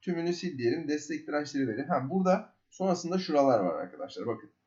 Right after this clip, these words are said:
Yani şurası mesela geçilememiş. Elli yedi doksan,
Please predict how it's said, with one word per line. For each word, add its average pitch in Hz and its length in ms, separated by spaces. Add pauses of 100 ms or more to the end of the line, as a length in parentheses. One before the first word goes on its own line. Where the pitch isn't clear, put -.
(320)
Yani 117 160
şurası 160 600
mesela 143 340
geçilememiş. 139 760
Elli 135 300
yedi 127 180
doksan, 107 420